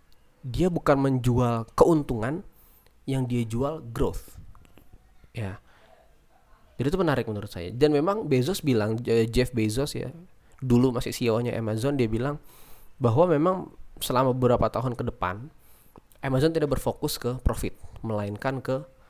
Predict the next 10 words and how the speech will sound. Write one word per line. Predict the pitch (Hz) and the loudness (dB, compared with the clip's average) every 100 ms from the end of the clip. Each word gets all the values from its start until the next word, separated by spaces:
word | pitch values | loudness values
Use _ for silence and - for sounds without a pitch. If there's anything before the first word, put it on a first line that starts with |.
| - - _ _ _ _ _ _ - | -20 -20 _ _ _ _ _ _ -6
growth, | 113 80 - - - | -4 -4 -10 -14 0
ke | 113 | 2
pertumbuhan. | 120 104 101 - 92 - - - - - - | 2 -2 -8 -10 -14 -14 -12 -12 -14 -14 -10
Ya, | 98 | -6
ini | 98 120 135 - - - - _ | -6 -6 -8 -14 -20 -20 -20 _
hanya | - 101 117 | -8 -2 -2
bisa | 127 117 139 | -2 -2 -2
dipahami | 139 - - 113 117 151 - | -2 -2 -2 0 2 0 2
<laughs> | |
oleh | 139 - 151 | 0 -2 -4